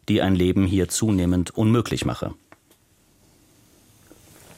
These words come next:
Die ehemalige Führungskraft bei der U-S-Nationalgarde Randy Manner hat angesichts der Pläne von Präsident Trump vor weiteren autoritären Entwicklungen im Land gewarnt.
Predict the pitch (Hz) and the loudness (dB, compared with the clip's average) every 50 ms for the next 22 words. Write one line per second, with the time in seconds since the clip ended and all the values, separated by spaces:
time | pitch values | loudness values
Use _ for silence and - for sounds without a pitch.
0 | - - - - - - - - - - - - - - - - - - - - | -20 -20 -20 -20 -16 -14 -14 -14 -14 -18 -20 -18 -18 -18 -18 -18 -18 -18 -20 -20
1 | - - - - - - - - - - - - - - - - - - - - | -20 -20 -20 -20 -20 -20 -20 -20 -20 -20 -20 -20 -20 -20 -20 -20 -20 -20 -20 -20
2 | - - - - - - - - - - - 90 113 120 98 131 143 151 160 156 | -20 -20 -20 -20 -20 -20 -20 -20 -18 -6 -2 0 2 2 2 2 2 2 2 2
3 | 147 131 131 123 127 123 123 110 - - 143 135 127 117 113 - - - 110 113 | 2 2 2 2 0 0 -2 -2 0 0 0 2 2 2 2 0 0 0 -2 -2
4 | 127 - - - - 113 110 104 104 104 - - 110 104 - 117 113 - - - | -2 -2 -8 -4 -2 0 0 2 2 2 2 2 0 2 2 0 0 0 -4 -6
5 | - - - 104 101 101 - - - 98 95 95 98 104 107 95 101 87 78 80 | -6 -4 -2 0 0 0 0 -2 0 0 0 2 2 2 0 0 0 0 2 2
6 | 80 80 78 76 76 78 85 90 92 95 87 85 82 85 85 90 90 92 104 120 | 0 0 0 0 2 2 2 2 2 2 2 2 2 2 2 2 2 2 2 2
7 | 127 131 127 - - 110 110 110 107 104 92 104 98 - - - - - 98 87 | 0 0 0 0 0 0 0 2 0 0 0 -2 -4 -4 -4 -6 -4 -2 -2 -2
8 | - - 101 98 101 104 101 - - 90 87 - - 90 - 98 87 90 85 85 | -2 0 0 0 2 2 0 0 0 0 0 0 0 0 0 0 0 0 0 0
9 | - - - - 92 85 95 107 - - - - 107 95 87 87 95 98 110 - | -2 -4 -4 -2 0 0 0 -2 -4 -6 -4 0 0 2 2 2 2 2 2 0
10 | - 110 95 98 92 95 - 95 92 - 95 85 92 87 - - 95 92 90 92 | -2 0 0 0 0 0 0 0 0 0 0 0 0 0 0 0 0 0 2 2
11 | 78 76 87 - 95 98 - - - 87 85 80 78 78 - - 80 80 78 76 | 2 0 0 0 -2 -2 -2 0 0 0 2 2 0 0 0 0 0 0 0 0
12 | 71 67 - - 80 76 69 65 60 - - - - | 0 -2 -2 -2 0 0 0 0 -2 -4 -6 -8 -12